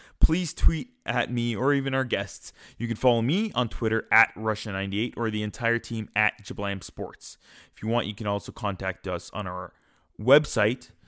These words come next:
Uh, you can use the hashtag at Jablam Sports, uh, Jablam Sports, that's J A B L A M, and our website is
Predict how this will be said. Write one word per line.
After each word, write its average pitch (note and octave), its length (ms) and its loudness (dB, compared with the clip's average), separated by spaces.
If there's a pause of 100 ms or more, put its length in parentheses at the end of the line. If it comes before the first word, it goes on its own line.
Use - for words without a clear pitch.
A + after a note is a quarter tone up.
(320)
Uh, F#2 400 -2
you F#2+ 200 -8
can G2+ 120 -4
use G2 200 -2
the F#2+ 80 -4
hashtag G#2 880 -4 (1400)
at G2+ 300 0
Jablam G#2 360 -4
Sports, A2 540 -6 (120)
uh, F#2 300 -6
Jablam F#2+ 400 -8
Sports, - 360 -6
that's F#2 220 -6
J G2+ 120 -4
A G2 200 -2
B F#2+ 280 -6
L F#2+ 180 -2
A F#2+ 60 -4
M, G2 360 -6
and F#2 120 -8
our F2+ 160 -8
website G#2 440 -4
is A#2+ 380 -2